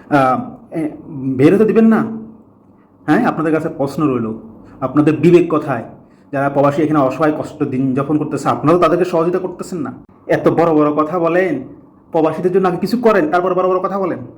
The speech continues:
তারপরে বলেন আপনারা, আহ, ব্যাংকের স্টেটমেন্ট না দিলে, এ,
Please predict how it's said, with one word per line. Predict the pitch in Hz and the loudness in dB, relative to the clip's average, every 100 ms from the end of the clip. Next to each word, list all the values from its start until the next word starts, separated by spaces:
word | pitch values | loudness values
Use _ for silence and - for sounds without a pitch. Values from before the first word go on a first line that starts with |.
| - _ _ - - - _ - - | -20 _ _ -20 -20 -20 _ -6 0
তারপরে | 185 190 | 2 2
বলেন | 180 190 196 | 2 2 2
আপনারা, | 185 175 180 | 0 0 0
আহ, | 175 151 151 143 131 | 2 0 0 0 -2
ব্যাংকের | 131 165 170 170 - - - | -2 -2 -2 -6 -8 -20 -20
স্টেটমেন্ট | - 180 180 180 180 | -4 -2 2 2 2
না | 165 | 2
দিলে, | 151 135 175 180 | 0 -2 2 2
এ, | 165 170 151 | 2 -4 -8